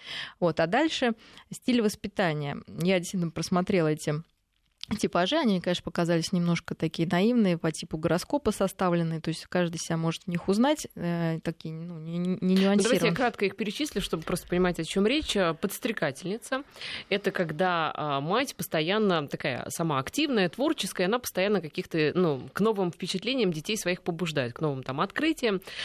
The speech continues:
Speaker 2: Мать — снежная королева, то есть такая женщина далёкая, холодная. Ну, действительно, мне кажется, мы можем встречать таких матерей. Вот
Speaker 1: Ну,
Speaker 2: идёт
Speaker 1: мы можем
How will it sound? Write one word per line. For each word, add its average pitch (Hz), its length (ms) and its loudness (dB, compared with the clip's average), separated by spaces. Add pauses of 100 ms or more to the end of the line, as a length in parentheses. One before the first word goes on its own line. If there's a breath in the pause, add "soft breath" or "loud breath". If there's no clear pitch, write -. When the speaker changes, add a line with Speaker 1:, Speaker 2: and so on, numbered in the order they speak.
(180 loud breath)
Speaker 2:
Мать — 214 220 0
снежная 190 340 0
королева, 156 600 -4
то 220 120 -20
есть 147 100 -18
такая 139 260 -4
женщина 131 440 -2
далёкая, 131 520 -2
холодная. 147 560 0
Ну, 135 80 -6
действительно, 254 320 -8
мне 185 100 2
кажется, 151 240 -4
мы 139 80 -6
можем 190 240 -2
встречать - 400 -6
таких - 280 -14
матерей. 170 420 0 (260 loud breath)
Вот 175 140 4
Speaker 1:
Ну, 214 80 10
Speaker 2:
идёт 220 180 6
Speaker 1:
мы 226 100 6
можем 254 200 6